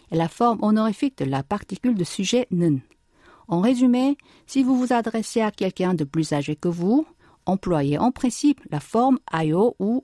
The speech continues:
어요. Et si le sujet de votre phrase est quelqu'un à qui vous devez marquer le respect, utilisez 세요. Cela veut dire que vous ne devez pas employer 세요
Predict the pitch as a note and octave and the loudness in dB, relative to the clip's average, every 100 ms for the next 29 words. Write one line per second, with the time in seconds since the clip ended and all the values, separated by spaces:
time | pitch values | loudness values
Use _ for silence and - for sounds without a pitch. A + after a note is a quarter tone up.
0 | _ F3 D#3+ C3 - _ _ _ _ _ | _ -2 -2 -2 -8 _ _ _ _ _
1 | - D#3 - F#3+ E3 - F#3 F#3+ F3+ E3+ | -8 -4 0 2 2 0 -2 0 0 0
2 | A#3+ - B3 - F3+ C#3 - - D#3 - | -2 -2 -8 -4 -2 -2 -4 -10 -8 -2
3 | F3+ - G3 E3+ - - G#3 B3 F3+ D3+ | -2 0 -2 -4 -8 -4 0 2 2 0
4 | D3 C#3+ D3 F3+ - C#3 C3+ G3 - - | 0 0 0 -2 -4 -4 -2 -4 -4 0
5 | C4 D#4 _ - - G#3+ B3+ A3 F3+ G#3 | 0 -2 _ -20 -6 -2 0 0 0 0
6 | D4 - - - C4+ D#3 - _ _ _ | 0 -4 -16 -2 0 0 -4 _ _ _
7 | - _ - - E3 D3+ G#3 F3+ - C#3+ | -20 _ -10 -4 -2 0 0 0 -2 -6
8 | C#3 F3+ G3+ F3+ F#3+ F3+ F3 - G3 - | 0 2 2 2 0 0 -2 0 -2 0
9 | G#3+ A3+ F3 D3+ C#3+ - G3 E3+ G3 | -2 -2 -2 0 -2 -2 -2 2 2